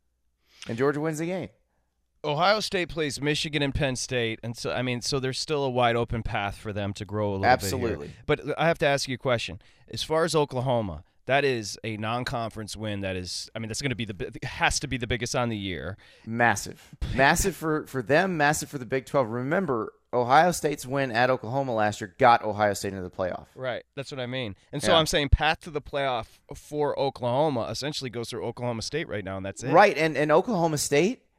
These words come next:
Speaker 1: has gotta be thrilled with that result.
Speaker 2: Loved it.
Speaker 1: Because now if Oklahoma State winds up beating Oklahoma, and, and they're probably gonna have to beat Oklahoma twice.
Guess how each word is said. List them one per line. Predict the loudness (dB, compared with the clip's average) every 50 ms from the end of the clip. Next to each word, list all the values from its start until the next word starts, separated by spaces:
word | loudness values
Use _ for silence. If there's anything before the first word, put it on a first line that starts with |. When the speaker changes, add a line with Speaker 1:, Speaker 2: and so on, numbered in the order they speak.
| _ _
Speaker 1:
has | 0 2 2 4 6
gotta | 6 8 8 8 6
be | 2 -2 -4 -8 _ -12
thrilled | -10 -6 0 4 6 8 8 8 6 6 2 -4 -16 _ _ _ _ _ -6
with | 2 6
that | 6 6 6
result. | 6 4 4 6 6 6
Speaker 2:
Loved | 4 0 -6
it. | -10 -10 _ _ _ _ _ _ _ _ _ _
Speaker 1:
Because | -2 2 4 6 8 8 8 6 2 -4 -12 _ _ -8
now | 0 4 6 8 8 10 10 10 8
if | 6 6 6 4
Oklahoma | 4 4 4 2 2 0
State | 0 0 0 0 0 -2 -6 _ _ _ _ _ _ _ _
winds | 0 2 2 4 4
up | 2 0 0
beating | -2 -4 -2 0 2 2
Oklahoma, | 2 2 2 2 2 2 2 2 0
and, | 0 -2 -2 -4 -6 -6
and | -4 -2 0
they're | -2
probably | 2 4 6 6 6 6 4
gonna | 2 2
have | 0 0
to | -2
beat | -2 -2 0
Oklahoma | 0 0 -2 -4 -6 -6
twice. | -4 2 4 4 4 4 2 -2 -8 -12 -14